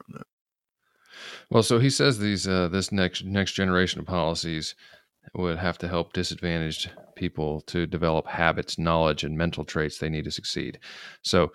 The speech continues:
Speaker 2: we're not gonna hel-, increase their, their I Q or their cognitive ability, but what we can do is teach them to get up in the morning and get to a job on time.
Speaker 1: Mm-hmm.
Speaker 2: It's really astounding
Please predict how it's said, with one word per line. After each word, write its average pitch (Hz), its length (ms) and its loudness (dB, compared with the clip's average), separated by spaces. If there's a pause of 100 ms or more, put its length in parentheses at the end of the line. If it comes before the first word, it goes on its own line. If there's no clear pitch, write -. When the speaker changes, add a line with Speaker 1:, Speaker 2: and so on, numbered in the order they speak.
(220)
Speaker 2:
we're 92 80 2
not 95 140 8
gonna 95 160 4
hel-, 80 260 2 (100)
increase 95 420 0
their, 87 360 4
their 87 160 4
I 90 120 6
Q 87 300 2
or 87 60 4
their 85 120 4
cognitive 82 360 0
ability, 80 480 -2 (220)
but 90 80 2
what 76 100 2
we 90 80 4
can 117 280 4
do 82 280 4
is 80 160 -4
teach - 280 -6
them 80 400 0
to 78 260 -2 (180)
get 90 180 4
up 85 160 2
in 82 60 -2
the 80 60 -2
morning 78 360 -2
and 76 120 -6
get 82 160 -4
to 80 100 -6
a 76 60 -4
job 73 320 -4
on 76 160 -6
time. 76 340 -8
Speaker 1:
Mm-hmm. 135 200 4 (240)
Speaker 2:
It's - 160 -2
really 131 220 8
astounding 95 800 2